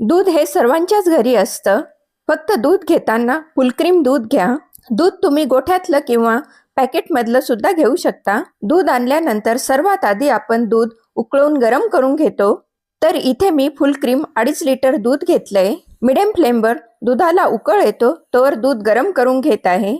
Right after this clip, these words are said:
दुधाला उकळ आल्यानंतर गॅस बंद करायचा आणि दूध रूम टेम्परेचरवर येतो तोवर आपण थंड करून घेऊया. दुधाला भाकरीसारखी जाड मलई येण्यासाठी दूध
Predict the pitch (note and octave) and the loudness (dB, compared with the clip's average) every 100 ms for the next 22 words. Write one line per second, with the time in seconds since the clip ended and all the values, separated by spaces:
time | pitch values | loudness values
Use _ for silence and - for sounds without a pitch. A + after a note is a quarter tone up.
0 | - _ - D4 G4 F#4+ G4+ D#4 - E4+ | -10 _ -2 0 2 2 2 0 0 0
1 | A3+ A#3 D#4+ A3+ G#3 G#3 A3+ - _ - | 0 0 0 0 -2 -2 -2 -6 _ -6
2 | A3 C4 C#4 B3 D#4 G4+ A3+ G3+ G3 F#3+ | -2 0 -2 -2 0 0 0 0 0 0
3 | F#3+ A#3 - _ _ - D4+ E4 D#4 B3 | -2 -2 -8 _ _ -6 -2 0 2 2
4 | C#4 A3+ E4 A4+ C4 A#3+ B3 A#3+ C#4 C#4+ | 0 0 0 0 0 0 0 0 0 0
5 | E4+ G#3 D4 A#3+ C#4 B3+ D4 D#4+ - B3 | 2 0 0 -2 0 0 2 0 -2 -4
6 | D#4 - D4 F#4 F4 A3+ A#3 B3+ G3+ F#3+ | -4 -2 -2 0 0 0 0 2 2 2
7 | F3+ G3+ - - A3 C#4+ F#4+ F#4+ D#4+ D4 | 0 -2 -10 -6 -2 0 2 2 0 0
8 | B3 F4+ G#4 F4 G#3+ G#3+ A#3 D4 _ G3 | -2 0 0 0 -2 -2 -6 -6 _ -4
9 | C4 D#4 F#4 A#3 A#3 C#4+ B3 G#3+ B3 D4+ | -2 0 0 0 0 0 0 0 -2 -2
10 | G3+ A3+ A#3+ G#3 B3 | -2 -2 -4 0 0